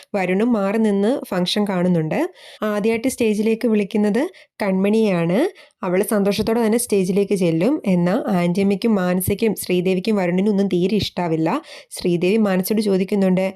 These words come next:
"എന്താ മാഡം ഇവിടെ ഈ നടക്കുന്നത്?" മാനസ പറയും, "എന്താ നടക്കാൻ പോകുന്നതെന്ന് കാണാൻ പോകുന്നതേ ഉള്ളൂ."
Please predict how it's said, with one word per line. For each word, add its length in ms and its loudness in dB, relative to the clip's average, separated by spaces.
"എന്താ 340 0
മാഡം 400 0
ഇവിടെ 180 0
ഈ 60 2
നടക്കുന്നത്?" 580 0
മാനസ 420 -2
പറയും, 400 0
"എന്താ 280 0
നടക്കാൻ 400 0
പോകുന്നതെന്ന് 400 2
കാണാൻ 380 0
പോകുന്നതേ 380 2
ഉള്ളൂ." 280 0